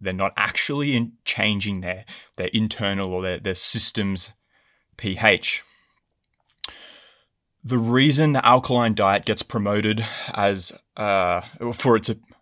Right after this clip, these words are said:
apparent ability to reduce cancer, that's a very, very big one.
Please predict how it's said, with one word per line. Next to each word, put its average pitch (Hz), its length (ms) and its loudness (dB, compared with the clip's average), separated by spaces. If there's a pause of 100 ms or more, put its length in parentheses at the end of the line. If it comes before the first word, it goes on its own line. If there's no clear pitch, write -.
(140)
apparent 110 580 4
ability 101 480 -2
to 98 280 -6 (240)
reduce 113 600 0 (120)
cancer, 120 580 2 (300)
that's 98 180 -2
a 101 60 -6
very, 101 260 0
very 98 240 -2
big 90 220 -8
one. 104 340 -2